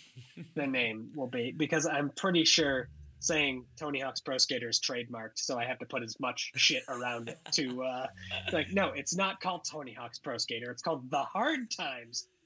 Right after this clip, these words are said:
Tony Hawk's Pro Skater podcast with Bill Conway. It's not, it's not Tony Hawk's Pro Skater at all.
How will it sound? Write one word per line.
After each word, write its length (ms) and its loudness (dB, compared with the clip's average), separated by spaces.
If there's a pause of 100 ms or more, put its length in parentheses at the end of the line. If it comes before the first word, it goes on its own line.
(120)
Tony 400 0
Hawk's 440 -4 (360)
Pro 160 0
Skater 600 0
podcast 560 -2 (100)
with 160 -10
Bill 160 -6
Conway. 360 2 (340)
It's 220 -6 (100)
not, 160 -6 (340)
it's 100 0
not 140 0
Tony 220 6
Hawk's 200 -2
Pro 160 -2
Skater 360 -4
at 60 -4
all. 340 2